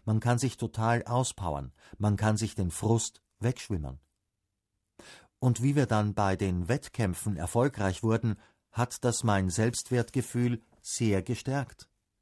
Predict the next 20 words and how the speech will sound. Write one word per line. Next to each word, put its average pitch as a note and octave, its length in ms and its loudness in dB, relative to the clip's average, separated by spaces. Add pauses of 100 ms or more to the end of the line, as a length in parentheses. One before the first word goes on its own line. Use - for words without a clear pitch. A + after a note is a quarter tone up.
(1700)
Man A2 340 4
könnte B2+ 400 2
sagen, G#2 480 0 (240)
die A2 80 0
junge B2 300 4
Frau G2+ 400 0
schwimmt G#2 400 0
sich - 260 -4
frei, G2+ 420 -4 (440)
im A2 300 2
tatsächlichen G#2+ 720 -2 (240)
wie A#2 240 2
im A2 320 2
übertragenen A2+ 720 -2
Sinn, C#2 260 -6 (840)
und A#2+ 160 4
setzt - 400 0
viele B2 380 0
Energien A#2+ 500 0
frei. C2+ 340 -6